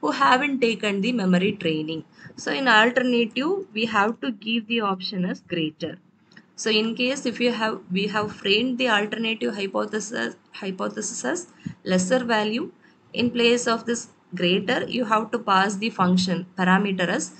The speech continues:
lesser. So once this is done, let me execute this. So it will return the value. So here you can find the value of p value is equal to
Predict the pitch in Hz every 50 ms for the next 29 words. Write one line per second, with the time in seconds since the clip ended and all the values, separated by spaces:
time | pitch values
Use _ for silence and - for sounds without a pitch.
0 | - - - _ - 180 170 143 - - - 165 151 143 _ _ _ _ _ _
1 | _ _ _ _ _ _ _ _ _ _ _ _ _ _ 190 - 196 175 175 175
2 | 180 220 - - 220 214 240 233 226 226 214 196 214 214 254 359 - _ _ _
3 | _ - _ _ - 196 190 185 185 202 196 180 180 180 - 233 226 220 - 233
4 | 226 208 202 226 269 339 370 - - - - _ _ _ _ _ _ _ _ _
5 | _ _ _ _ - - 247 208 - - - 233 214 214 247 247 240 240 220 214
6 | 226 220 214 208 214 190 190 175 170 165 165 165 156 - _ - - - - _
7 | - - 214 202 185 233 214 208 214 214 226 214 202 - - 190 190 190 220 240
8 | 240 233 220 202 190 185 185 196 208 214 220 220 226 226 - _ _ - 214 214
9 | 220 226 220 208 220 226 220 208 214 208 214 202 - 208 214 208 - 247 262 311
10 | 359